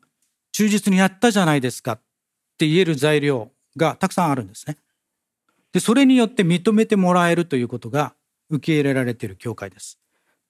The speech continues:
ですから、自分の功績によって救われる、救われようとする者と、二番目に、罪のまま救われようとする者のために、この教会は用意されている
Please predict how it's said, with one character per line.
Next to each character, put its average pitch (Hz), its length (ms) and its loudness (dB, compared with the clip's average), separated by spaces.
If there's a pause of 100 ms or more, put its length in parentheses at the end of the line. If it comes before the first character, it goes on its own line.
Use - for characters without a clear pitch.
(540)
で 156 100 0
す - 80 -6
か 139 80 0
ら、 131 120 0
自 123 200 -4
分 214 200 4
の 208 160 2
功 202 200 2
績 202 260 -4
に 180 100 0
よ 175 100 0
っ 165 40 -4
て 180 160 -2
救 - 300 -4
わ 160 100 2
れ 151 140 2
る、 139 340 0
救 - 260 -6
わ 156 140 4
れ 147 80 0
よ 135 120 0
う 131 40 -6
と 123 100 -8
す - 120 -10
る 120 100 -6
者 113 220 -8
と、 - 360 -4 (560)
二 135 120 -2
番 131 200 -2
目 123 100 -2
に、 160 220 -2 (460)
罪 277 380 4
の 220 160 4
ま 180 160 2
ま 208 280 2
救 - 340 -2
わ 151 120 2
れ 147 80 2
よ 135 120 2
う 131 60 -4
と 123 100 -10
す 135 140 -8
る 123 120 -4
者 120 360 -4 (320)
の 202 120 2
た 208 140 2
め 226 160 2
に、 214 260 0 (100)
こ 170 120 -4
の 143 80 -2
教 127 180 -4
会 151 160 0
は 110 80 -4
用 127 240 -4
意 101 40 -12
さ - 120 -14
れ - 80 -20
て - 120 -20
い - 40 -20
る - 60 -20